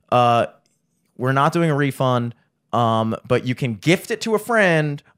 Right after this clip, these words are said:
or you can write it off as a taxable donation to a nonprofit." And then it closes out the email saying, uh, "We are not, uh, discussing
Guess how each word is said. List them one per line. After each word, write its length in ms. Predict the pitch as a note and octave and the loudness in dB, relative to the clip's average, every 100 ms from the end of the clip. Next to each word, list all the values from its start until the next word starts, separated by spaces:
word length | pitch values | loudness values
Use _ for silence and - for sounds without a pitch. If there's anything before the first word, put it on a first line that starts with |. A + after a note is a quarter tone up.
| _ | _
or 300 | D#3+ F3 F3+ | 2 4 2
you 220 | C#3+ E3+ | 0 -4
can 360 | D#3+ E3+ D3 B2+ - - - | -4 -4 -4 -8 -18 -20 -4
write 240 | C#3 E3 | 0 2
it 80 | F3 | 4
off 200 | D#3+ D#3+ | 2 2
as 100 | D3 | -2
a 40 | |
taxable 380 | C#3+ E3 D#3 D3 | 0 0 0 -2
donation 500 | C#3 C#3+ D3 D3 C#3 | -2 -2 -2 -4 -4
to 120 | C#3 | -2
a 40 | C3 | -2
nonprofit." 720 | C3 C3 C#3 C#3 C#3 C3 A#2+ - - _ - | 0 -2 0 2 2 0 -2 -4 -20 _ -2
And 200 | C#3 C#3+ | 2 4
then 140 | D3 | 2
it 180 | - - | 0 -4
closes 360 | - G3 E3+ | 0 2 2
out 140 | D#3+ D3 | 0 0
the 120 | C#3+ | -2
email 240 | C#3 C3 | -2 -2
saying, 400 | C3 C#3+ C3 C3 - - - _ _ | -2 -2 -2 -4 -10 -20 -20 _ _
uh, 400 | C3 C3 B2+ A#2+ - - C#2 _ - | 4 6 6 2 -4 -20 -20 _ -6
"We 220 | C#3 D#3+ | 0 2
are 100 | D3+ | 2
not, 480 | D3+ D3+ D#3 - _ _ _ _ _ | 4 2 2 -4 _ _ _ _ _
uh, 300 | C3+ C3 B2 - | 2 4 2 -2
discussing 920 | C#3 C3 - E3+ C#3 - C3+ B2 A#2+ | -6 -4 0 2 2 2 0 0 -6